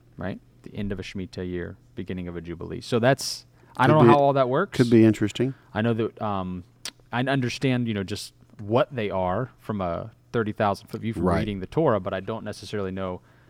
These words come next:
Speaker 1: how they figured out we're at that point. But I'm excited about it nonetheless.
Speaker 2: That's
Speaker 1: And,
Speaker 2: right.
Speaker 1: and I'm gonna be in the land of Israel when that
Speaker 2: Yes, you
Speaker 1: happens.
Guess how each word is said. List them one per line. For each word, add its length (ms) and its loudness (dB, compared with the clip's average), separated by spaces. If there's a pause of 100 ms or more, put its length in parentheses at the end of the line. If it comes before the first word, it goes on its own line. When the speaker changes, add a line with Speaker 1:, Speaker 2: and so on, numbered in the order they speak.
(120)
Speaker 1:
how 260 4
they 140 -2
figured 320 -2
out 300 2 (200)
we're 460 -2 (280)
at 180 -4
that 220 -6
point. 220 -10 (100)
But 120 2
I'm 120 2
excited 340 -4
about 180 -6
it 60 -14
nonetheless. 400 -8
Speaker 2:
That's 160 0
Speaker 1:
And, 80 -4
Speaker 2:
right. 300 4
Speaker 1:
and 100 -2
I'm 80 0
gonna 140 0
be 80 0
in 100 -2
the 80 -6
land 180 -4
of 80 -6
Israel 340 -6 (180)
when 120 -4
that 100 0
Speaker 2:
Yes, 200 0
you 120 6
Speaker 1:
happens. 280 0